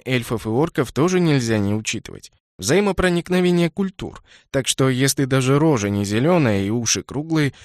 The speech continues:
может, меня в честь двоюродного прадедушки эльфа назвали.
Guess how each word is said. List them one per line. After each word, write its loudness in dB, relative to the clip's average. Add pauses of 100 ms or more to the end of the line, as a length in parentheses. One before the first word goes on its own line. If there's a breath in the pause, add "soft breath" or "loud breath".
(120 soft breath)
может, 0
меня 2
в -6
честь 2
двоюродного 0
прадедушки -2
эльфа -4
назвали. -4